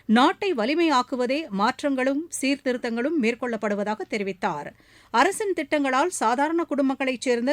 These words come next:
ஒரு கோடி மகளிர் லட்சாதிபதியாக மாறியுள்ளதாக பிரதமர் கூறினார். சுய உதவிக் குழுக்கள் மூலம் பெண்களுக்கு ஒன்பது லட்சம் கோடி ரூபாய் கடன் வழங்கப்பட்டுள்ளதாக அவர் குறிப்பிட்டார். விண்வெளித்துறையில் மேற்கொள்ளப்பட்ட சீர்திருத்தங்கள் காரணமாக அதிக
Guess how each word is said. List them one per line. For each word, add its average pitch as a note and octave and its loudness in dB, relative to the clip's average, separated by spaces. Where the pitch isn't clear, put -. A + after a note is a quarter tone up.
ஒரு A3 2
கோடி C4 2
மகளிர் A#3 -2
லட்சாதிபதியாக C4+ -4
மாறியுள்ளதாக A3 -2
பிரதமர் A3+ -4
கூறினார். G#3 0
சுய C4+ 2
உதவிக் A#3+ -2
குழுக்கள் A3+ 0
மூலம் B3 2
பெண்களுக்கு B3 -2
ஒன்பது C#4 0
லட்சம் B3 -4
கோடி A3 0
ரூபாய் G#3 -2
கடன் C4+ 0
வழங்கப்பட்டுள்ளதாக G#3 -2
அவர் G#3 -4
குறிப்பிட்டார். F#3+ -6
விண்வெளித்துறையில் C#4+ 0
மேற்கொள்ளப்பட்ட B3 -4
சீர்திருத்தங்கள் B3+ -4
காரணமாக G#3 -2
அதிக D4 2